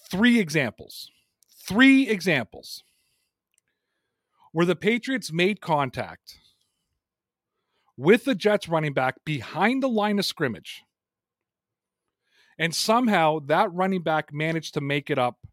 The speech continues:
to the second level of play. And regardless of who you're playing, whether it's Tua, Zach Wilson, or Tom Brady, you want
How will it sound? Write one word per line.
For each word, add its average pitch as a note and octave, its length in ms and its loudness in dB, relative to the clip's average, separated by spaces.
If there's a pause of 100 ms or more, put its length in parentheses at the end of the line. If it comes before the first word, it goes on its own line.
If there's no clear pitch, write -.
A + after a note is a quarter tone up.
(1200)
to D3+ 80 -8
the D3+ 100 -4
second C#3+ 360 -2
level A2 240 -6
of G2 60 -16
play. - 240 -20 (3750)
And G#3 120 4
regardless A#3 560 2
of G3+ 100 0
who G#3+ 100 -2
you're G#3 120 0
playing, A#3 300 0
whether C#3 220 0
it's - 140 -8
Tua, E3+ 300 -2
Zach D#3+ 340 -4
Wilson, F3+ 340 -2
or E3+ 80 0
Tom E3+ 320 -4
Brady, E3 420 -4 (680)
you F#3 260 2
want E3+ 640 2